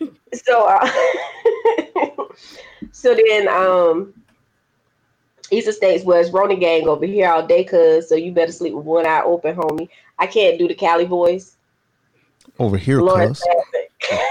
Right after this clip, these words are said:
Speaker 1: asks, <laughs> Lawrence asks and asks, um, and she asks him, "How did this interview go?" He confirms it went,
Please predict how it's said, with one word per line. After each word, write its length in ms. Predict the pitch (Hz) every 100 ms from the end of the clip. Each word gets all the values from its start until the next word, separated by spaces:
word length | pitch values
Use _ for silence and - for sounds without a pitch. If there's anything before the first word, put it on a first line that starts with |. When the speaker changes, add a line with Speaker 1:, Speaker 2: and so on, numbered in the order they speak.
| - - - - 466 339
Speaker 1:
asks, 320 | - 320 311 -
<laughs> 640 | 302 - 285 294 294 - - _ _ _ - - - _
Lawrence 300 | 202 262 240
asks 240 | 208 208
and 80 | 185
asks, 400 | 151 170 180 175 -
um, 580 | 160 165 160 151 156 180 _ _ _ - -
and 100 | 170
she 160 | 185 165
asks 220 | 165 170
him, 120 | 165
"How 120 | 156
did 80 | 147
this 120 | 160
interview 400 | - 156 165 160
go?" 200 | 156 151
He 120 | 175 180
confirms 440 | 175 156 147 151
it 120 | 165
went, 240 | 170 160